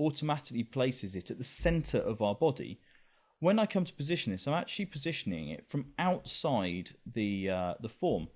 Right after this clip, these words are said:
Now, unfortunately, you can't change the orientation sketch while using the automatic form tool. Now, while this will, uh, cut through our plate fine, it does make it quite difficult to arrange with other items.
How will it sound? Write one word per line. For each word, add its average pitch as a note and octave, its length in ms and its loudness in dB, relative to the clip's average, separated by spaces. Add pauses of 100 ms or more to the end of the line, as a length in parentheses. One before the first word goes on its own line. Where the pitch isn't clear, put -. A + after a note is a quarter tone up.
(300)
Now, C3 300 4 (300)
unfortunately, C#3+ 460 0
you A#2+ 60 2
can't D#3 300 -2
change D3+ 320 0
the A#2+ 120 2
orientation A#2 600 0
sketch - 320 -6
while G#2+ 120 -2
using A#2 360 2
the G#2+ 80 2
automatic G2 540 -4
form D#3 280 0
tool. E2 260 -6 (400)
Now, C3 160 4
while G3 320 4
this F3+ 260 -2
will, C#3 240 4
uh, A#2+ 480 6 (120)
cut B2 220 0
through A2+ 280 4
our G#2 400 4
plate - 420 -2
fine, G2+ 320 0
it C3+ 140 -4
does F3+ 200 4
make F3 240 0
it D#3+ 80 -10
quite - 280 0
difficult - 480 -4
to B2+ 140 -2
arrange F#2+ 380 0
with F#2+ 160 -6
other G2 280 0
items. B2 460 -4